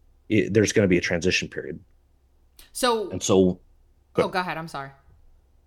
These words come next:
Speaker 1: No, go, go ahead.
Speaker 2: No, you finish, 'cause my question's gonna divert from what you were saying.
Speaker 1: Yeah. So once, you know, making sure you have enough dietary fat is not only gonna help you stay full enough,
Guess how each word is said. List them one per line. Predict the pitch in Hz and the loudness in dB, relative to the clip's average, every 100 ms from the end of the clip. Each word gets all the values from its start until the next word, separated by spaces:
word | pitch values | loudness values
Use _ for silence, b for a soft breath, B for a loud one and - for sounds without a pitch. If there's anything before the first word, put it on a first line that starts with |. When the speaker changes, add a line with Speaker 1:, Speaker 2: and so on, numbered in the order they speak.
| _ | _
Speaker 1:
No, | 117 92 | 0 2
go, | 110 - | 2 2
go | - | 2
ahead. | 101 - _ _ | 0 -2 _ _
Speaker 2:
No, | 208 233 | -2 0
you | 202 226 | 0 0
finish, | 208 180 | -2 -2
'cause | - 180 | -6 -4
my | 175 | -2
question's | 170 196 196 190 | -2 -4 -4 -8
gonna | 185 165 | -6 -6
divert | 160 151 156 151 - | -6 -6 -6 -8 -10
from | 135 | -12
what | 139 127 | -12 -12
you | 139 | -12
were | |
saying. | 127 131 135 - _ _ _ _ _ _ _ | -14 -16 -18 -20 _ _ _ _ _ _ _
Speaker 1:
Yeah. | 120 90 - 110 | 2 2 -2 -8
So | - 123 | 2 4
once, | 107 123 123 - - _ _ _ _ _ _ _ _ | 4 4 0 -4 -6 _ _ _ _ _ _ _ _
you | 107 | 0
know, | 101 95 | 4 4
making | 98 117 123 120 | 6 4 2 0
sure | - 127 | 2 2
you | 107 | 2
have | 95 - 110 | 0 -2 0
enough | 107 107 - | 2 2 2
dietary | 98 98 107 98 | 2 2 0 0
fat | 104 98 | 0 0
is | 92 | 0
not | 98 92 | 0 2
only | 95 92 | 2 2
gonna | 90 | -2
help | - 92 - | -2 -4 -2
you | 92 | -6
stay | - 98 | -2 -4
full | 87 - - 92 | -4 -6 -4 0
enough, | 110 127 147 | 4 2 0